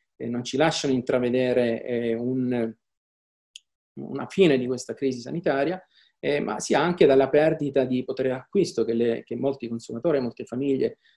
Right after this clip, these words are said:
hanno subito, eh, a causa della cassa integrazione o della perdita del posto di, del posto di lavoro, come abbiamo visto poc'anzi e come anche, eh, Fedele De Novellis, eh, citava prima. In conclusione, per, per andare, ehm,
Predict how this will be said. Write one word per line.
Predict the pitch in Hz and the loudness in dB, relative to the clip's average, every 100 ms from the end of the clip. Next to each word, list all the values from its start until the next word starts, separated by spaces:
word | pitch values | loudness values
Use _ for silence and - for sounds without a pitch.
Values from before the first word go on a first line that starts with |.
| _ | _
hanno | - 123 131 | -8 -6 -6
subito, | - 175 135 135 135 123 127 - 120 117 | -6 -6 0 0 2 0 0 -4 -6 -8
eh, | |
a | 123 | -8
causa | - 120 | -8 -2
della | 117 113 | -2 -2
cassa | 113 120 117 | -4 -4 -6
integrazione | 117 117 135 - - 123 127 | -6 -6 -8 -8 -8 -8 -8
o | |
della | 113 107 | -8 -8
perdita | 127 123 123 117 113 110 _ _ _ | -4 -4 -4 -4 -4 -6 _ _ _
del | 117 117 | -10 -6
posto | - 131 - | -4 -6 -6
di, | 120 - 123 | -8 -8 -10
del | 117 117 | -10 -10
posto | - - | -10 -4
di | 135 | 2
lavoro, | 175 147 | 4 2
come | 123 | 0
abbiamo | 117 117 120 117 | -4 -4 -4 -4
visto | 120 113 - | -6 -8 -8
poc'anzi | 120 117 127 123 - 127 - _ _ _ | -6 -6 -6 -6 -10 -12 -14 _ _ _
e | 131 | -6
come | - 127 | -2 -2
anche, | 123 123 120 | -2 -4 -4
eh, | 120 120 117 | -2 -4 -6
Fedele | 120 120 | -4 -2
De | 117 | -2
Novellis, | 120 120 120 117 123 120 - | -2 -4 -6 -8 -10 -12 -8
eh, | 120 - 120 110 110 | -8 -6 -6 -6 -6
citava | 110 - 110 - 110 | -12 -12 -10 -10 -12
prima. | 101 - - _ _ _ _ | -16 -18 -20 _ _ _ _
In | 147 | 0
conclusione, | 156 214 220 208 180 135 123 | 2 2 2 6 8 8 2
per, | - 131 135 | 2 4 4
per | 135 135 | 4 0
andare, | 135 139 139 135 120 - | 0 0 4 4 2 -8
ehm, | 127 123 123 117 113 | -4 -2 0 0 -2